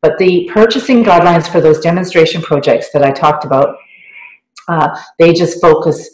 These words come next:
they're much looser now. And in Mana Whai Kaha, if you can defend it as being required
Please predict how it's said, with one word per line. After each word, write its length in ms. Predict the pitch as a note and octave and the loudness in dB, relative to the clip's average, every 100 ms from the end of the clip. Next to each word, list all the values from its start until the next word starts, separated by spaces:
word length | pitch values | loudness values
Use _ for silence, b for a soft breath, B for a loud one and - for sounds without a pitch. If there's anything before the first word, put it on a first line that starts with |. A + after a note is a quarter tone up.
| b _ - | b _ -4
they're 200 | F3 D#3 | 0 2
much 500 | E3 F#3+ - - - | 4 2 0 -4 -6
looser 360 | E3 F3 F#3 F#3+ | -2 0 0 -2
now. 360 | E3+ E3+ B3 | 0 2 0
And 180 | - D#3+ | 0 -2
in 160 | D#3 D#3 | 0 2
Mana 280 | E3 E3 E3 | 2 0 0
Whai 100 | D#3 | -2
Kaha, 600 | D#3 D#3 D3+ D3+ C#3+ D3 | -2 -2 0 2 0 0
if 100 | D#3 | -4
you 120 | G#3 | -4
can 180 | G#3+ A#3+ | 0 0
defend 440 | G#3+ G3+ F3+ F3 C#3+ | 0 -2 -2 0 0
it 240 | C3 - - _ _ - | -2 -4 -14 _ _ -4
as 420 | D3 C#3+ C#3+ - b b _ | -4 -4 -10 -20 b b _
being 240 | - F#3 E3+ | -4 -2 0
required 640 | D#3 - D#3+ C#3+ C3 - | -2 0 2 4 2 -2